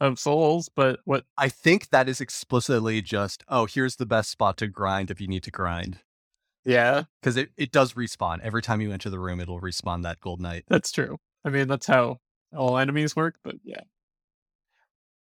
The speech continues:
Speaker 2: Yes, but it's, it's, it's a unique enemy that, like, you might think would be a, uh, a unique, like,
Speaker 1: Yeah.
Speaker 2: a one and done, especially with how many souls it drops.
Speaker 1: That, that was one of the annoying ones for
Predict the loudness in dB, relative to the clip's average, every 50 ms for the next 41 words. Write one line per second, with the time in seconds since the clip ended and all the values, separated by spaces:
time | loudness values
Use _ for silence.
0 | _ _ _ -2 4 6 6 6 6 4 2 0 0 0 0 -4 -8 -10 -8 -8
1 | -8 -8 _ _ -8 -8 -6 -2 2 2 2 2 2 0 0 0 0 0 0 -2
2 | -4 -6 -12 -10 -6 -4 -2 0 0 2 2 2 0 0 0 -2 -4 -6 -8 -10
3 | -10 -10 -8 -6 -6 -6 -6 -8 -10 -10 -10 -10 -10 -10 -8 -8 -6 -6 -4 -4
4 | -2 -2 -2 -2 -2 -2 -2 -2 -2 -4 -4 -8 -10 -14 _ -8 -8 -6 -4 -4
5 | -4 -6 -6 -8 _ _ -20 -20 _ _ _ _ _ -2 0 0 0 0 0 0
6 | 0 -2 -2 -2 -2 -2 0 0 0 0 0 -2 -4 -8 -10 _ -10 -8 -8 -8
7 | -8 -8 -8 -8 -8 -8 -4 -2 -2 -2 -2 -4 -6 -6 -8 -8 -10 -10 -10 -12
8 | -12 -8 -4 -2 -2 0 0 -2 -2 -4 -4 -6 _ _ _ 6 6 6 6 6
9 | 4 4 6 6 6 6 6 6 6 6 6 6 6 6 6 6 6 6 4 4
10 | 2 0 0 0 0 0 0 -2 -4 -4 -4 -4 -2 -2 -4